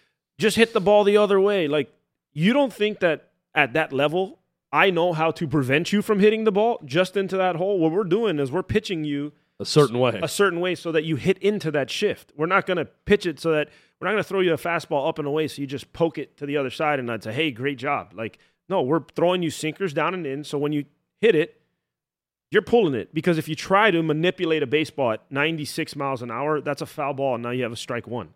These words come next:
Speaker 1: And now I'm in the driver's seat. And so that's where people don't understand. It's like, "Oh, you, you just gotta, you know, hit it the other way." Well, it doesn't work. That, if it was that easy, I guarantee you that people would be doing it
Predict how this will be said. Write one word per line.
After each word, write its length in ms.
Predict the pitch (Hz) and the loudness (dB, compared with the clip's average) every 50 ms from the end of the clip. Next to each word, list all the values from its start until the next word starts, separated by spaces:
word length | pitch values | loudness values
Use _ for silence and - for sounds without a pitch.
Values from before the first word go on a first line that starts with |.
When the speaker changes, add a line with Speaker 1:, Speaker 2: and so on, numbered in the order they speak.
| _ | _
Speaker 1:
And 140 | - 131 131 | -10 -8 -4
now 340 | 127 151 165 160 143 123 - _ _ _ _ _ _ _ _ _ _ _ _ _ _ - | 0 2 2 2 2 0 -4 _ _ _ _ _ _ _ _ _ _ _ _ _ _ 0
I'm 420 | 135 160 175 165 139 123 107 98 - - | 4 4 4 4 2 -2 -4 -8 -12 -10
in 80 | 143 | -8
the 80 | 131 120 | -8 -6
driver's 400 | 117 127 123 127 113 107 98 - | -4 -2 -2 -2 -2 -4 -8 -16
seat. 180 | - - - _ _ | -16 -20 -20 _ _
And 100 | - 143 | -14 -8
so 140 | - 170 170 | -4 -2 2
that's 220 | 170 180 185 - | 2 2 0 0
where 100 | 190 175 | -2 -4
people 240 | 135 - 170 - 165 | -4 -4 -6 -8 -6
don't 160 | 147 147 143 | -4 -4 -4
understand. 540 | 135 120 101 - - - 151 160 151 131 107 | -4 -6 -10 -12 -10 -6 -4 -4 -4 -6 -8
It's 100 | 98 - | -10 -8
like, 220 | 151 131 123 - _ _ _ _ _ _ _ _ - | -8 -8 -8 -8 _ _ _ _ _ _ _ _ -4
"Oh, 60 | 160 160 | -2 -2
you, 140 | 147 151 | -2 -2
you 200 | 160 - 131 160 143 | -4 -6 -8 -10 -6
just 240 | 135 180 170 - - | -4 -4 -4 -4 -4
gotta, 320 | 190 160 160 147 135 123 _ | -6 -4 -4 -6 -6 -8 _
you 140 | 156 151 151 | -12 -10 -8
know, 160 | 135 123 123 110 131 - _ _ _ | -8 -8 -10 -12 -14 -20 _ _ _
hit 160 | - 185 190 | -2 0 0
it 140 | 185 180 - | 0 -2 -2
the 80 | 170 | -2
other 160 | 175 170 160 160 | -2 -2 0 0
way." 220 | 175 170 143 131 - | 0 0 0 0 -2
Well, 140 | 160 170 175 | -4 -2 -2
it 120 | 185 151 | 0 0
doesn't 320 | 127 208 180 175 185 147 143 | 0 0 0 0 -4 -4 -2
work. 320 | 139 160 180 185 - _ - 139 | 0 0 0 0 -4 _ -2 -2
That, 100 | 165 - | -2 0
if 140 | 185 156 151 | 0 2 2
it 80 | 220 254 | 4 4
was 180 | 247 208 139 | 4 2 2
that 220 | 139 175 185 170 170 | 4 4 4 4 2
easy, 320 | 190 202 180 208 220 - | 0 -2 -2 -2 -4 -2
I 100 | - 147 | -2 -4
guarantee 480 | 139 131 156 175 175 160 139 - - 160 | -2 -2 -2 -2 -2 -2 -4 -6 -6 -6
you 160 | 170 185 190 | -4 -2 0
that 240 | 160 135 - - _ | -2 -2 -4 -6 _
people 280 | - 175 175 - 180 175 | -8 -6 -4 -2 -2 -2
would 160 | 160 151 131 | -2 -2 -2
be 100 | 143 147 | -4 -6
doing 320 | 123 143 151 151 147 143 | -4 -2 -2 0 0 -2
it 160 | 147 143 143 | -2 -4 -6